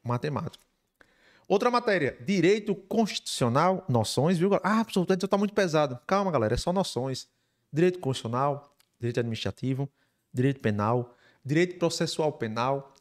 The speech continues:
direito penal militar, direito processual penal militar, legislação penal extravagante,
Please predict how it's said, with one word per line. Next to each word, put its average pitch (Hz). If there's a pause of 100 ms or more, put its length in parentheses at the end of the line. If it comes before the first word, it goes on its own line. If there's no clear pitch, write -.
(160)
direito 170
penal 139
militar, 131 (300)
direito 180
processual 165
penal 131
militar, 160 (380)
legislação 151
penal 190
extravagante, 180